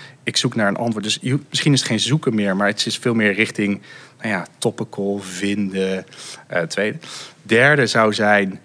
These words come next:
en nogmaals echt meer vanuit gebruiksperspectief, is dat je zegt van, oké, hoe kan het mij helpen in, eh, ik zeg altijd maar, supporting me? Dus repetitive tasks, dingen die eigenlijk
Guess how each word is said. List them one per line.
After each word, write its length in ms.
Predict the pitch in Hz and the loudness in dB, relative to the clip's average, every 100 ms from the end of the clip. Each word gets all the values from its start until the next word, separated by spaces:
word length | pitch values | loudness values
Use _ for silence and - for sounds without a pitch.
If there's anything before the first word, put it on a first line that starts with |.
| - - - - - | -20 -20 -14 -8 -4
en 140 | 135 | -2
nogmaals 240 | 131 113 | 0 0
echt 140 | 110 117 | 0 0
meer 200 | 120 117 | -2 -2
vanuit 240 | 110 107 | -2 -2
gebruiksperspectief, 920 | 107 104 104 - 98 - 98 - 101 | -4 -4 -4 -4 -6 -8 -12 -8 -8
is 180 | - - | -6 -8
dat 100 | - | -8
je 60 | - | -8
zegt 200 | 104 - | -8 -6
van, 100 | 101 | -8
oké, 220 | 98 98 | -4 -4
hoe 180 | - 139 | -2 -2
kan 160 | 139 | 0
het 100 | 123 | 0
mij 160 | 110 104 | 0 0
helpen 480 | - 113 110 104 - | 2 2 2 -2 -4
in, 180 | 95 85 | -6 -8
eh, 100 | 87 | -12
ik 100 | - | -10
zeg 140 | 95 | -10
altijd 180 | 98 92 | -8 -8
maar, 100 | 92 | -6
supporting 580 | - 98 113 117 120 120 | -6 -8 -4 -4 -2 -4
me? 220 | 120 143 | -2 -2
Dus 200 | 160 - - - - - - _ _ | -2 -4 -10 -20 -20 -20 -20 _ _
repetitive 600 | 110 107 - 143 143 139 | -4 0 2 2 0 -2
tasks, 420 | - 104 87 - - | 2 2 2 -2 -2
dingen 300 | 127 147 127 | 0 2 2
die 160 | 110 - | -2 -2
eigenlijk 720 | 117 143 160 156 143 139 | 2 4 4 2 0 -2